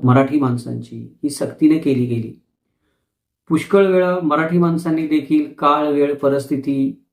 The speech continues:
रोजगाराची संधी वगैरे गोष्टी पाहून स्वखुशीने पण धर्मांतर घडवून आणलं स्वतःचं किंवा ख्रिस्ती धर्माची दीक्षा घेतली, अशीही काही धर्मांतरं झालेली आहेत. प्रत्येक धर्मांतर काही सक्तीने झालेलं आहे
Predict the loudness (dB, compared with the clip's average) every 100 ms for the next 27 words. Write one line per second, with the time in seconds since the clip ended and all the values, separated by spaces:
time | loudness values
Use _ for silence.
0 | _ -10 -2 0 2 4 2 0 -4 2
1 | 4 2 0 -10 -4 0 2 2 0 -2
2 | -2 -2 -2 -2 -4 0 2 2 0 4
3 | 4 6 2 2 2 2 0 0 2 4
4 | 4 2 0 -2 -6 -4 -4 -2 0 0
5 | -4 -8 -4 -2 0 2 2 2 2 0
6 | -10 _ _ _ _ 2 2 4 2 2
7 | 0 -2 -6 -4 -4 0 0 2 2 2
8 | 0 0 0 0 0 -2 -2 -2 -4 -8
9 | -4 -4 -2 0 2 2 0 -2 -4 -6
10 | -2 0 0 0 0 0